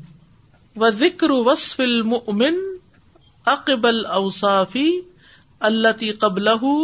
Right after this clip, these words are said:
اتمام للاحتراس من توہم وصفہ تعالی بالملک کأنہ کالملوک المعروفین بالنقائص۔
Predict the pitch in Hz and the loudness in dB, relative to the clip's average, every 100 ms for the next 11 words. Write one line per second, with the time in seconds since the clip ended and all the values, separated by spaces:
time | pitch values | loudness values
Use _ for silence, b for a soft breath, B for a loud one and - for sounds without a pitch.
0 | 339 - b b b _ _ 247 - 220 | -2 -6 b b b _ _ -4 0 2
1 | 226 226 226 302 302 254 233 214 185 - | 4 4 4 0 0 0 0 -2 -4 0
2 | 208 233 277 277 247 233 220 214 247 247 | 2 2 2 -2 -2 -4 0 0 0 0
3 | 233 220 208 220 - - 254 233 262 339 | 0 0 2 0 0 -2 -2 0 -2 -2
4 | - 190 175 180 190 196 185 190 185 185 | -2 2 4 4 2 0 0 0 0 0
5 | 208 165 170 - _ b b b b _ | 0 0 -4 -20 _ b b b b _
6 | _ _ _ _ _ - - 202 220 226 | _ _ _ _ _ -6 -2 0 2 0
7 | 226 214 214 190 196 220 240 240 226 202 | 0 0 0 0 0 0 0 -2 -2 2
8 | 185 190 190 240 269 254 185 180 175 175 | 2 2 -2 -2 -2 -2 -2 -2 -2 0
9 | 170 147 | 0 0